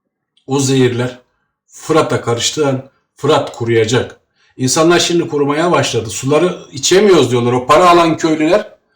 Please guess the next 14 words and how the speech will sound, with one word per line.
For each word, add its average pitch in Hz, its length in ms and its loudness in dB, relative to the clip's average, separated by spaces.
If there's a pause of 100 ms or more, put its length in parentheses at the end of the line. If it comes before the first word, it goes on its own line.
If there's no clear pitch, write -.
(300)
"Korkuyoruz, 175 600 2
içme 165 300 -2
suyunu 160 260 -2
içemiyoruz." 139 580 -2
diyorlar. 95 340 -4 (840)
Hayvanlarından 185 840 2
sütçülük, 180 600 -6
e, 156 640 0
peynircilik 170 520 0
yapan 151 480 -2 (520)
çiftçi, 208 680 -4 (220)
Kimse 208 400 -2
bizden 156 280 0
süt - 440 -6